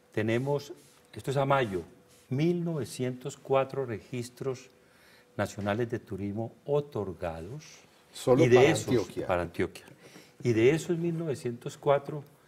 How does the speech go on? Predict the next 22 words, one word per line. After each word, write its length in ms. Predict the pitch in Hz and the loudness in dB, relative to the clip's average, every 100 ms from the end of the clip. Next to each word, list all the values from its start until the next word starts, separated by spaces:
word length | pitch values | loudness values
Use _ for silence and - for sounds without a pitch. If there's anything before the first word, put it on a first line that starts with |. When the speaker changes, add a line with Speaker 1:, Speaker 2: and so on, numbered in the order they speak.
| - - - - - | -20 -20 -8 -6 -6
Speaker 1:
existen 480 | - 120 - 135 - | -8 -6 -2 -4 0
activos 920 | 110 113 - - 185 147 92 80 - - _ _ - | 0 0 -4 -2 2 2 2 -2 -10 -20 _ _ -14
setecientos 840 | - 110 - 98 - 127 123 135 | -2 -2 0 -4 -2 -4 -4 -6
noventa 500 | 123 98 95 87 92 | -6 -8 -10 -12 -12
y 120 | 87 98 | -8 -6
un 200 | 107 101 | -8 -8
registros. 500 | 98 107 - - 113 | -8 -6 -8 -8 -8
Speaker 2:
¿Y 40 | |
entonces 260 | 98 95 98 | -8 -8 -8
qué 80 | |
pasa 180 | 92 92 | -8 -10
con 140 | 95 92 | -10 -10
los 140 | 82 | -10
otros? 280 | 90 - 76 | -12 -8 0
Speaker 1:
Los 200 | 139 160 | 2 2
otros 280 | 151 220 196 | -2 0 0
entonces 360 | 120 120 139 | 0 -4 -4
son 340 | - 143 135 147 - - | 0 2 2 -4 -14 -6
registros 640 | 107 95 113 - 139 131 - - - _ - | -4 -2 -4 -4 -8 -10 -18 -20 -20 _ -6
que 140 | - | -4
fueron 300 | 92 92 120 | -2 -2 -2
cancelados, 800 | 143 147 165 165 110 151 - | -4 -2 -2 -2 -4 -6 -14